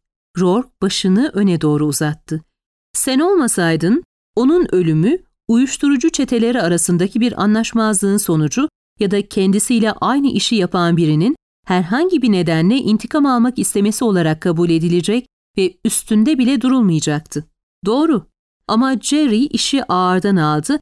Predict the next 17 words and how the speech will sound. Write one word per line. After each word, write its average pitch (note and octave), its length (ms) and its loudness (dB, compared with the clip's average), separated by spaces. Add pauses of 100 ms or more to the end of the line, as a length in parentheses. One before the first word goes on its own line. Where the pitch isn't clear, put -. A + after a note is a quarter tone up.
ve F#3+ 160 -2
biz G3 300 -2
Boomer'ın B3+ 480 2
odasında F#3 600 0
malı G#3+ 360 2
bulduk D#3 500 -2
ve G#3+ 340 -2
olaya G#3+ 420 0
bu D4+ 120 0
açıdan C4 400 0
bakmaya A3 420 0
başladık. D3+ 420 -2 (300)
Aynı E4+ 260 0
zamanda C#4 420 2
gözlerimi C#4 540 2
Pandora'ya B3+ 680 0
diktim. D#3+ 380 -4